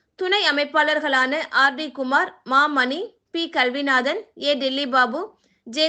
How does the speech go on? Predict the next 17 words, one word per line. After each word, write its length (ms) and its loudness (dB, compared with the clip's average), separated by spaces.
தங்கராஜ், 480 2
ஜி 160 -4
கந்தசாமி, 680 -2
மனோகரன், 600 0
ஜி 100 -4
சாக்ரட்டிஸ், 640 -2
டி 120 -4
அருணகிரி, 460 -2
பத்மநாபன், 720 0
ஹெச் 300 -4
பிரபாகரன், 600 0
எம் 180 -2
ராமச்சந்திரன், 680 -2
ஆதி 380 2
வெங்கட், 360 -2
குண்டு 340 -4
வெங்கடேசன், 560 -4